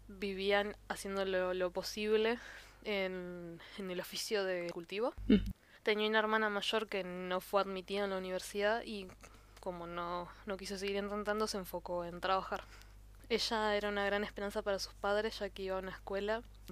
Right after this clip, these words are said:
Speaker 1: Él estaba en busca de trabajo, así podía mantenerse económicamente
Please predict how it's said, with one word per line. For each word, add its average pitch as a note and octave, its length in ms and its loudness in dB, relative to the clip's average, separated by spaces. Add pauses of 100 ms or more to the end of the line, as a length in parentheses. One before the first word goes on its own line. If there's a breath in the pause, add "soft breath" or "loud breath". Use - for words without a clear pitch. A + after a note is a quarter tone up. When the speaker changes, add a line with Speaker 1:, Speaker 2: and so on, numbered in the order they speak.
Speaker 1:
Él G3+ 220 0
estaba F#3 420 -2
en G3 140 -2
busca F#3+ 240 2
de F#3+ 120 6
trabajo, F#3+ 540 2 (200)
así G3+ 380 -2
podía F#3 320 0
mantenerse F#3 420 -2
económicamente F#3 840 -6